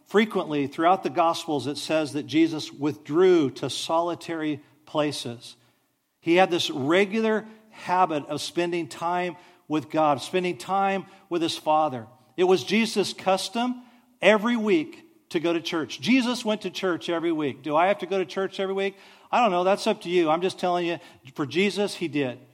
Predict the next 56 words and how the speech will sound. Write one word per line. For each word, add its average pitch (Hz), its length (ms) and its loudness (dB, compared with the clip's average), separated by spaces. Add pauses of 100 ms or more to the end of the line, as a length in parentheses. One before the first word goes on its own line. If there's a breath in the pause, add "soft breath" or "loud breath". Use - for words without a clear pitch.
(220 soft breath)
Jesus 185 360 0
had 185 140 2
to 175 60 0
go 175 140 0
to 170 60 -2
church 165 340 -6
every 156 160 -2
week. 156 240 -2 (180 loud breath)
It 190 80 6
was 190 160 4
something, 233 480 0
it 180 100 0
was 190 240 2 (200 loud breath)
his 175 240 4
life. 196 500 4
He - 80 -4
had 214 100 0
these 185 200 0
keystone 247 640 -2
habits 185 640 -2 (300 soft breath)
about 180 320 4
his 214 160 -2
life 196 420 4 (240 loud breath)
that 160 160 0
made 190 220 2
it 185 80 2
all 170 320 -2
work. 185 260 2
It 180 100 0
wasn't 254 320 0
just 214 220 -2
one 165 420 0
thing. 147 320 -2 (220 loud breath)
It 185 80 2
was 190 200 4
the 175 120 0
collective 185 880 2
thing. 139 420 -4 (260 loud breath)
It 175 100 0
was, 175 300 2 (180 loud breath)
he 165 140 2
went 196 220 2
to 180 100 -2
church 220 400 0
every 202 220 4
week. 156 340 -2
He 185 100 0
was 185 180 4
involved. 185 440 2
He 175 100 -2
started 208 420 2
the 175 80 0
very 185 340 2
first 190 360 -2
small 180 360 0
group 147 340 -4